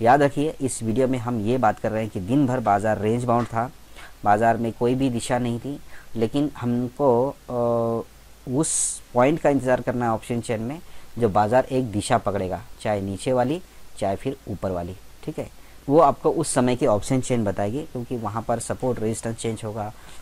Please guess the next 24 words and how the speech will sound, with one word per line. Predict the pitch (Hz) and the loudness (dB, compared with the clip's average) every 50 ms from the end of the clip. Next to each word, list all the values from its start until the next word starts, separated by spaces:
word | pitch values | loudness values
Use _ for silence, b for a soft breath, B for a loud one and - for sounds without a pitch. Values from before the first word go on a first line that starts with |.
| B 101 | B 0
बाज़ार | 104 104 101 107 107 104 | 0 0 2 0 -2 -2
द-, | 104 101 - - 123 | -2 -4 -6 -4 -4
विक्टोरियस | 123 117 - - 123 117 113 - - - | -4 -4 -2 -2 0 0 0 0 0 2
टॉप | 117 117 117 - | 2 2 4 2
होगा, | 117 110 113 110 | 0 0 2 0
विक्टोरियस | 107 104 95 - 110 110 110 - - | 0 0 -2 -4 -4 -4 -6 -4 -4
bottom | 107 101 98 113 113 | -4 -2 -2 -2 -4
होगा, | 113 110 110 117 | -4 -2 -2 -2
तो | 139 - 156 | -2 0 -2
अपने | 151 147 160 143 151 | 0 0 0 2 4
आप | 175 175 165 | 4 4 2
आपको | 165 143 143 143 | 2 0 0 -2
practice | 117 - 113 107 - 117 107 - | -2 -2 -4 -4 -4 -4 -2 -2
करने | 120 113 110 | -2 -2 -4
से | - - 101 | -6 -6 -6
पता | - 104 107 101 | -6 -4 -6 -4
चलेगा | 107 104 104 104 110 107 | -6 -6 -6 -6 -6 -6
कि | - 113 | -6 -6
बाज़ार | 101 92 95 101 101 | -6 -4 -4 -4 -4
ऊपर | 101 90 101 98 | -4 -4 -4 -4
जाएगा | 95 92 92 98 107 | -4 -4 -4 -4 -4
या | 135 | -4
नीचे | 127 - - - 90 | -2 -2 0 0 0
जाएगा। | 78 82 87 92 | -2 -4 -6 -4